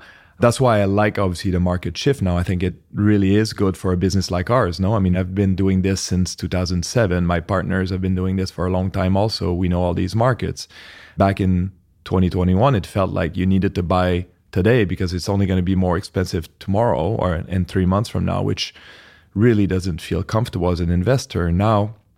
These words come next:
the market shifted. It's more difficult to read. And I think in this kind of environment, it is not that easy to aggregate logistics across Europe.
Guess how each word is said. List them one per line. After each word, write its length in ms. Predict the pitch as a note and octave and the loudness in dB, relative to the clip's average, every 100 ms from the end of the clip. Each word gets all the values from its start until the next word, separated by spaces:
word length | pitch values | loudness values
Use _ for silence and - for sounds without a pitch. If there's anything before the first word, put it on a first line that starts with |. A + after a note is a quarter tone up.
| - | 0
the 80 | |
market 400 | G2+ G2+ A2 A#2 | 2 4 2 0
shifted. 560 | - - F#2 - F#2 B2+ - - - _ _ _ | -2 -4 -4 0 -2 -2 -10 -20 -20 _ _ _
It's 280 | - F#2 | -4 0
more 180 | G#2 G#2 | 2 4
difficult 400 | A2+ A2+ A2+ G#2+ | 2 0 0 -2
to 100 | G#2 | 0
read. 420 | F2 D#2+ D2 C#3+ C#3+ - _ _ _ _ - | 0 0 2 0 -2 -8 _ _ _ _ -6
And 560 | F#2+ G2+ G2+ G2+ G2+ - - | 0 4 4 4 0 -4 -12
I 60 | G#2+ | -4
think 220 | B2 A2+ | -2 2
in 220 | A2 G2+ | 2 2
this 200 | B2+ - | 2 2
kind 200 | C3+ A#2+ | 0 2
of 40 | |
environment, 680 | G#2 F2+ G2+ D#3 - D2 C2 - _ _ _ _ | 0 0 0 0 -2 -4 -4 -10 _ _ _ _
it 160 | - A2 | -2 2
is 140 | D#3 | 2
not 240 | B2+ A#2 G#2+ | 2 2 0
that 200 | F#2 F#2+ | 0 2
easy 300 | A#2+ G2 E2 | 2 0 -2
to 120 | - | 0
aggregate 400 | E2+ F2+ F2 E2+ | -2 0 -2 -2
logistics 500 | F2+ E2+ F#2 - D#2+ | -2 -2 -4 -6 -10
across 400 | - - F2 - | -10 -6 -4 -2
Europe. 300 | G#2 G2 - | 0 0 -2